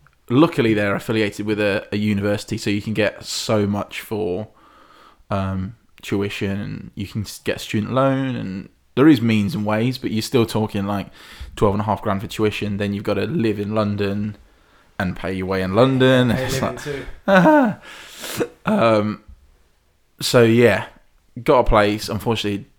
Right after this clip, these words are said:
Speaker 1: Dad passed away. Um, so I had all that going on, and I was thinking, "I don't wanna leave my mum, I don't wanna leave my family, because I wanna support." It's literally, like, my dad died in the June,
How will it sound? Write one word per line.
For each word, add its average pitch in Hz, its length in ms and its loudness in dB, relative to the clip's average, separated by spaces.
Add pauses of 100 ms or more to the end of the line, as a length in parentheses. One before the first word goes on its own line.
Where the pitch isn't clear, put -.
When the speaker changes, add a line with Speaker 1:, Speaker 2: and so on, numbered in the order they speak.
(120)
Speaker 1:
Dad 104 360 0
passed - 280 -4
away. 107 460 0 (220)
Um, 98 560 0 (800)
so - 160 -2
I 107 60 2
had 110 180 2
all 127 140 6
that 110 140 4
going 110 260 2
on, 98 320 -2 (300)
and 107 120 -2
I 104 40 -2
was 101 160 -4
thinking, 101 200 -6
"I 95 60 -4
don't 117 120 -4
wanna 104 140 -2
leave 104 140 -2
my 98 80 -2
mum, 107 460 0
I 104 40 -12
don't 101 120 -6
wanna 95 100 -6
leave 101 100 -8
my - 80 -8
family, 104 480 -2
because - 240 -14
I 107 180 -8
wanna 113 200 0
support." - 400 -2
It's 110 180 -2
literally, 117 420 0
like, 98 120 -4
my 92 140 -2
dad 113 440 -2
died 110 460 -2
in 98 160 -6
the 98 80 -6
June, 101 540 -6